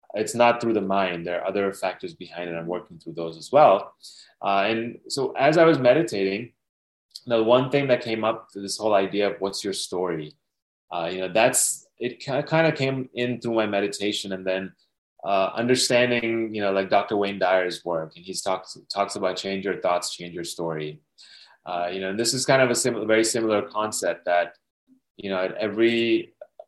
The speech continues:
at every moment of our lives, we are creating a story. Whenever, you know, we try to make sense of a situation or a series of situations that have happened in our lives,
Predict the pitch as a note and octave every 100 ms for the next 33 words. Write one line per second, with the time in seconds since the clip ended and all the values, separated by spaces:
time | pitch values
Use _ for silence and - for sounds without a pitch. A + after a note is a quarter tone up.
0 | _ _ - B2+ C#3 D3 D#3+ C#3 C3+ C#3+
1 | C3+ B2+ A2 A#2+ A#2+ F2+ - - - G#2
2 | A#2+ B2 A#2 - F#2+ F#2+ G2+ G#2+ - -
3 | D#3 A2 D#2 - - F#2 G2+ A2+ B2+ B2+
4 | - - _ G#2 G2+ F#2+ G2+ A2 A2 A2+
5 | A#2 A2 - A2 G#2+ B2 G#2 - - G#2
6 | F#2+ F#2+ - G2+ F#2 F#2 F#2+ - G2+ G2+
7 | G2+ G2 - F#2+ G2 F#2 F#2 G2 F#2+ F2+
8 | F2 F#2 F2 F#2+ F#2 F2+ E2+ D#2+ D#2+ E2
9 | - -